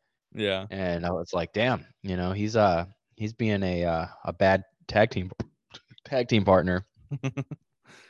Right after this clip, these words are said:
Speaker 1: Um, there was also just, like, no logic in this match. Like, the thing that I don't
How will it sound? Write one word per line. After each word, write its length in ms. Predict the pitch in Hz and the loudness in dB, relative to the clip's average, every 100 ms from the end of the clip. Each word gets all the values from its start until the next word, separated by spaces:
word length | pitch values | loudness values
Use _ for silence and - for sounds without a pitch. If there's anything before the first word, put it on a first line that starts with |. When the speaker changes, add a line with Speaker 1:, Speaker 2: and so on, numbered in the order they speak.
| - 640 - - - - _ _ _ | -2 -2 -6 -10 -10 -10 _ _ _
Speaker 1:
Um, 560 | 123 120 113 107 101 95 - _ _ _ _ _ - - - - _ _ _ _ _ _ _ _ _ _ _ _ _ _ _ _ | -2 2 2 0 -2 -8 -14 _ _ _ _ _ -20 -20 -6 -6 _ _ _ _ _ _ _ _ _ _ _ _ _ _ _ _
there 100 | 156 | 0
was 160 | 156 190 | 0 0
also 240 | 214 262 | -2 -2
just, 180 | 202 185 | -6 -4
like, 140 | 127 | -4
no 220 | 117 110 113 | -2 -2 0
logic 480 | 90 92 107 117 | -2 -2 -4 -8
in 80 | 113 | -8
this 180 | 113 - | -10 -10
match. 300 | 123 120 - | -6 -6 -6
Like, 160 | 107 104 | -8 -8
the 80 | |
thing 200 | 98 135 | -8 -6
that 120 | 131 95 | -2 -2
I 100 | 95 | -2
don't 200 | 101 | -4